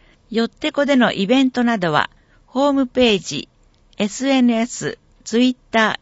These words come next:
Instagramで発信しています。よってこに小さなお客様。泉保育園の園児たちが、保育園行事の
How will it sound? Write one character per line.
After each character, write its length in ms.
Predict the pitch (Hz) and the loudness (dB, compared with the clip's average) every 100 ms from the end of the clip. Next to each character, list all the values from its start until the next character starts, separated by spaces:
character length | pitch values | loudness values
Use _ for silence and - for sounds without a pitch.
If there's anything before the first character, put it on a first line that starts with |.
| - | -2
Instagram 720 | 254 302 277 262 262 240 196 | -2 0 -4 -2 0 0 0
で 180 | 180 180 _ | -2 -2 _
発 240 | - 185 - | -12 -10 -6
信 240 | 220 220 | -2 -2
し 80 | - | -2
て 120 | 196 | -4
い 100 | 185 | -2
ま 140 | 170 | -4
す。 240 | 190 - - _ _ _ _ - | -8 -12 -14 _ _ _ _ -4
よ 120 | 233 | -4
っ 40 | |
て 220 | 233 - 302 | -4 -6 -2
こ 140 | 285 | 2
に 180 | 269 240 | 2 0
小 260 | - 302 | -4 -6
さ 160 | 294 226 | -2 -2
な 120 | 190 | -2
お 40 | 170 | -2
客 240 | 185 - | -4 -4
様。 360 | - 180 147 - _ _ _ _ _ | -6 -4 -4 -8 _ _ _ _ _
泉 340 | 214 277 311 | -6 -4 -4
保 160 | 294 302 | -4 -4
育 260 | 294 - 285 | -4 -2 0
園 180 | 247 | 2
の 80 | 196 | 0
園 260 | 175 247 247 | 0 2 2
児 120 | 202 | 2
た 140 | 190 | -4
ち 160 | 190 165 | -4 -2
が、 200 | 170 165 _ _ _ | -2 -2 _ _ _
保 180 | _ 247 | _ -2
育 280 | 285 - 277 | -2 -2 -2
園 200 | 277 262 | 2 2
行 240 | 254 254 | 2 2
事 160 | 214 180 | 2 0
の 200 | 165 | 0